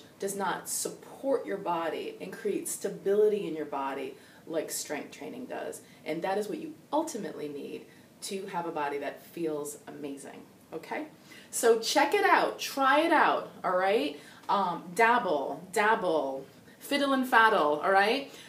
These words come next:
Check it out, maybe with something light to begin with, see what your perfect weight is, and, um,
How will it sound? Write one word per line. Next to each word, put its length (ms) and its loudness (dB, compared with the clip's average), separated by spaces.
Check 240 4
it 60 8
out, 180 8
maybe 220 4
with 140 -2
something 340 0
light 220 4
to 100 -4
begin 400 0
with, 140 -2
see 200 -4
what 140 -8
your 120 6
perfect 460 -2
weight 280 0
is, 380 2
and, 280 2
um, 460 -2